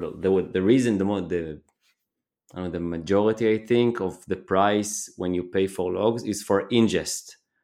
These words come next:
Okay, the logs that you send to the service that stores the logs. So storage is usually cheap, but ingest is expensive. I'm telling it to the audience, Omer. I, obviously, you know that. And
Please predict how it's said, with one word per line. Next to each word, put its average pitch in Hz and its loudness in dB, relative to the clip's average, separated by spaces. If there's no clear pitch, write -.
Okay, 101 0
the 90 -4
logs 110 2
that 92 -6
you 90 -8
send 123 2
to - -12
the - -12
service 120 0
that 90 -4
stores 101 -2
the 90 -2
logs. - -6
So - -4
storage 165 4
is 107 -2
usually 101 2
cheap, - -8
but 87 -6
ingest 143 2
is 95 -6
expensive. 90 -6
I'm 87 -4
telling 104 0
it 98 -4
to 95 0
the 92 2
audience, 87 0
Omer. 107 -4
I, 87 -4
obviously, 90 -4
you 80 -6
know 78 -8
that. 110 -4
And 107 2